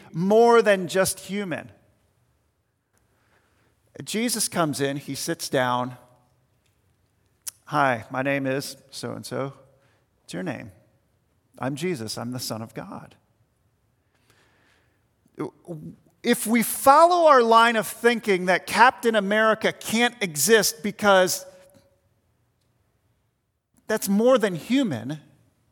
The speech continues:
our, our thinking ordinarily would go, "Then does Jesus fall in the same category?"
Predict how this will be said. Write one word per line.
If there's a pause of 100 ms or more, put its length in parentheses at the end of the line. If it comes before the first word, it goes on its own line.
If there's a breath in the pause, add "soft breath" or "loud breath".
(1080)
our, (220)
our
thinking (1040 loud breath)
ordinarily
would
go,
"Then (1200 loud breath)
does
Jesus
fall
in
the
same
category?"